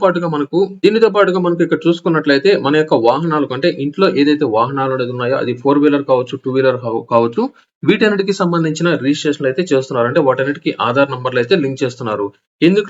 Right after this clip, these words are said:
లింక్ అనేది చేస్తున్నారు అనే దానితో పాటుగా మనకు ఆంధ్రప్రదేశ్ వ్యాప్తంగా రేషన్ కార్డులు అన్నిటికీ సంబంధించిన పూర్తి అప్‌డేట్ ఇప్పుడు నేను మీకైతే తెలియజేస్తాను. అది కూడా మీకు WhatsApp-లో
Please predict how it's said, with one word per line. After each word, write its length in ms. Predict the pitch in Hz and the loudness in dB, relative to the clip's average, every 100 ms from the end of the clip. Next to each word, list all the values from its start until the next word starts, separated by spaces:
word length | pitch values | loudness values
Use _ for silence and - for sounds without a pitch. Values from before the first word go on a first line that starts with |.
| 190 | -2
లింక్ 160 | 190 | 0
అనేది 220 | 170 151 147 | -2 -2 0
చేస్తున్నారు 440 | 147 139 139 131 139 | 0 -2 -4 -2 -2
అనే 120 | 117 127 | -2 -2
దానితో 240 | 131 131 131 | -2 -2 -2
పాటుగా 300 | 151 131 170 170 | -2 -2 -4 -4
మనకు 200 | 131 147 147 113 | -6 -6 -4 -4
ఆంధ్రప్రదేశ్ 420 | 151 151 143 143 | -4 -2 -2 0
వ్యాప్తంగా 340 | 139 127 131 143 123 | -2 -2 -4 -2 -4
రేషన్ 240 | 123 131 | -6 -4
కార్డులు 220 | 127 131 113 | -4 -4 -6
అన్నిటికీ 300 | 120 - 135 | -8 -6 -8
సంబంధించిన 460 | 127 123 117 117 156 - | -6 -6 -6 -4 -6 -4
పూర్తి 240 | 139 - - | -6 -4 -4
అప్‌డేట్ 300 | 107 135 151 | -4 -4 -4
ఇప్పుడు 160 | 120 127 | -6 -6
నేను 120 | 117 117 | -4 -4
మీకైతే 300 | 120 120 139 | -4 -2 -4
తెలియజేస్తాను. 500 | 113 123 123 120 127 139 110 | -2 -4 -4 -6 -6 -4 -4
అది 100 | 127 | 0
కూడా 120 | 139 131 | -2 -2
మీకు 180 | 120 240 294 _ _ - | -4 -4 -4 _ _ 0
WhatsApp-లో 540 | 143 180 190 175 185 | 2 2 -2 -2 -4